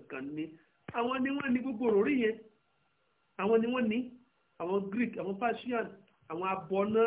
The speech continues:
àwọn abọ́, àwọn tí wọ́n ń bọ òṣùpá, àwọn tí wọ́n ń bọ òkú, tí wọ́n, tí wọ́n ń bọ sàárè. Àwọn ni wọ́n ní ìròrí Sufism,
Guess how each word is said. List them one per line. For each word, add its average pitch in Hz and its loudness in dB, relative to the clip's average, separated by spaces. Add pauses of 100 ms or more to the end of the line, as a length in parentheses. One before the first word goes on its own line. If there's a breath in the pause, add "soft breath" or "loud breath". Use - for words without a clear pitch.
àwọn 185 -6
abọ́, 190 -2 (240 loud breath)
àwọn 170 -6
tí 214 -4
wọ́n 214 -2
ń 202 -8
bọ 185 -2
òṣùpá, 156 -6
àwọn 180 -4
tí - -6
wọ́n 202 -6
ń 202 -10 (260)
bọ 190 -6
òkú, 151 -6 (100)
tí 220 -4
wọ́n, 196 -6 (840 soft breath)
tí - -2
wọ́n 208 -4
ń 202 -8
bọ 190 2 (100)
sàárè. 175 4 (2250)
Àwọn 190 2
ni 240 2
wọ́n 254 -2
ní 226 0
ìròrí 220 -2
Sufism, 254 -4